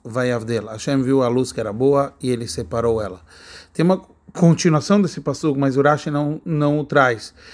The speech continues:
que é "Ben haor u ben hachoshech", entre a luz e a escuridão. O, o Rashi, ele traz, mesmo Av Bazeh,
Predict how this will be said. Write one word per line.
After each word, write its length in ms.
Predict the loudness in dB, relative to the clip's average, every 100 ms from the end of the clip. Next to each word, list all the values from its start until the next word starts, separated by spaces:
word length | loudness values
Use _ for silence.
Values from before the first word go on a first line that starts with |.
| -20 _
que 120 | 2
é 200 | 4 6
"Ben 320 | 4 2 2 4
haor 320 | 6 6 4
u 60 |
ben 160 | 2 -4
hachoshech", 480 | -2 -4 -4 -8 -10
entre 220 | -8 -4
a 40 |
luz 260 | 0 0 0
e 20 |
a 40 | -6
escuridão. 460 | -6 -6 -6 -10 -16 -20 -20 -20 -20 -20 -20 -20 -20 -20 2
O, 540 | 4 6 6 4 2 -4 _ _ _ _ _ _ -20 -2
o 140 | 4 6
Rashi, 360 | 8 6 2
ele 140 | -2 -2
traz, 640 | 2 4 4 0 -6 -16 _ _ _ _ _
mesmo 880 | -2 6 8 6 4 -4 -4 -4 -10 _ _ _ _ _ _ 0
Av 280 | 4 4 6
Bazeh, 580 | 4 6 6 6 4